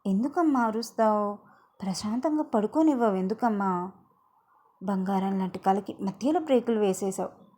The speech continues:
అంది సముద్య తనని నిద్ర లేపుతున్న వాళ్ళ అమ్మ లక్ష్మితో. "ఇంకో గంటన్నరలో తమరిని పెళ్లి కూతురిని చేస్తారు. ఈ మహారాణి గారు తయారు కావడానికి గంట సమయం పడుతుంది. త్వరగా లేచి ఫ్రెష్ అవు"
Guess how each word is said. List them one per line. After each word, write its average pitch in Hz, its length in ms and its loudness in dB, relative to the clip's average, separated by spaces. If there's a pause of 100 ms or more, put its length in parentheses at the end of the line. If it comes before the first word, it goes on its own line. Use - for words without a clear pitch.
(100)
అంది 190 320 -6
సముద్య 180 440 -6 (1120)
తనని 202 340 0
నిద్ర 190 280 -2
లేపుతున్న 220 640 -2 (100)
వాళ్ళ 214 280 -2
అమ్మ 180 220 -2 (100)
లక్ష్మితో. 185 600 -4 (800)
"ఇంకో 202 420 -2
గంటన్నరలో 185 760 0
తమరిని 196 500 -2
పెళ్లి 254 320 -2
కూతురిని 277 500 -2
చేస్తారు. 170 400 -6 (520)
ఈ 262 100 2
మహారాణి 247 640 0
గారు 220 200 0
తయారు 208 400 -2
కావడానికి 190 720 -4 (100)
గంట 196 220 -2
సమయం 190 400 -2
పడుతుంది. 202 460 -2 (540)
త్వరగా 185 360 0
లేచి 202 500 -2
ఫ్రెష్ - 520 -4
అవు" 170 140 0